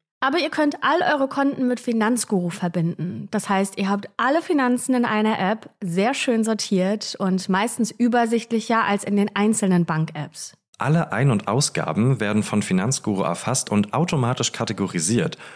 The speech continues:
Speaker 2: Und was ich ehrlich gesagt richtig krass finde, man kann sogar Aktien tracken. Außerdem erkennt Finanzguru auch alle regelmäßigen Zahlungen und ordnet die Verträge dann jeweils zueinander. Und dadurch könnt ihr dann sehen, ob beispielsweise ein Stromvertrag zu teuer geworden ist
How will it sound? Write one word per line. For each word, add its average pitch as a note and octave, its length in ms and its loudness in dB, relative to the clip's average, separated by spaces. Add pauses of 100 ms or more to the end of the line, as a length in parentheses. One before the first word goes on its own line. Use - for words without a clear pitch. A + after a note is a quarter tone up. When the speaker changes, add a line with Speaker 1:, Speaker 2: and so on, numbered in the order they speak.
(120)
Speaker 2:
Und - 360 -2
was G2 140 0
ich A#2 120 -2
ehrlich G#2 200 -2
gesagt F#2 260 -2
richtig G#2 240 -2
krass G#2+ 180 -2
finde, G2 380 0
man F#2 180 -4
kann A2 180 -2
sogar F#2+ 360 -2
Aktien - 480 0
tracken. - 500 -4 (640)
Außerdem G#2+ 680 2
erkennt G#2 380 -2
Finanzguru F#2+ 600 0
auch F#2 280 -2
alle G#2 300 -2
regelmäßigen E2 720 0
Zahlungen E2+ 600 0
und A2 320 0
ordnet B2+ 280 0
die F#2 80 -2
Verträge D#2+ 420 -6
dann D#2+ 380 0
jeweils D#2+ 420 -2
zueinander. E2+ 640 -2 (180)
Und A2+ 200 0
dadurch B2+ 280 -2
könnt F2+ 200 -2
ihr F2 40 0
dann F2+ 200 2
sehen, G#2 500 2
ob F2+ 220 -4
beispielsweise E2 640 -2
ein D#2 100 -2
Stromvertrag A2+ 720 -2
zu - 80 -4
teuer A2 320 -2
geworden F#2 460 0
ist G2+ 320 0